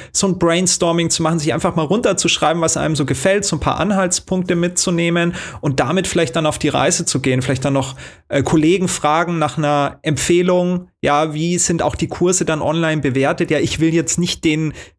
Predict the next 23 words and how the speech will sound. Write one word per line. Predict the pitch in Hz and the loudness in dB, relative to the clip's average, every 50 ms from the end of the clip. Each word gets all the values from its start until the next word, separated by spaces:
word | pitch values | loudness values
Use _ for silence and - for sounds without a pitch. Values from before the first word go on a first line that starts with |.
| _ | _
Kurs | - - 170 175 175 - | -4 -2 0 0 2 0
mit | 175 156 - | 0 0 0
zwei | - - - 135 143 165 | 0 0 2 2 2 2
Sternen, | 170 - - - 139 139 147 156 165 165 156 | 2 0 0 0 0 2 2 2 0 0 0
wo | 151 160 | 0 0
steht, | - - - - 151 151 160 160 - - | 0 0 0 2 2 2 2 0 -2 -2
ähm, | 151 151 151 147 143 143 - | 0 0 2 0 0 -2 -4
ich | - - - | -4 -6 -2
konnte | - - 160 160 165 170 160 | 0 0 0 2 2 2 0
nicht | 151 143 - - | 0 0 -2 -2
folgen, | - 151 143 147 160 175 160 151 | 0 0 2 2 2 0 0 0
weil | 143 139 | 2 2
der | 143 143 - | 2 2 0
viel | - - - | -2 -4 -4
zu | - 160 | -2 -2
schnell | - - 156 160 | -2 0 0 0
gesprochen | 156 147 - - - 170 175 - 151 139 | 0 -2 -2 -2 -2 -2 -2 -2 -2 -2
hat | 131 131 - - | 0 0 -2 -2
<laughs> | |
und | 190 147 | -2 -2
wie | 175 165 | 0 0
auch | 156 160 - | 0 0 0
immer. | - - 175 151 151 208 | -2 0 0 0 0 -2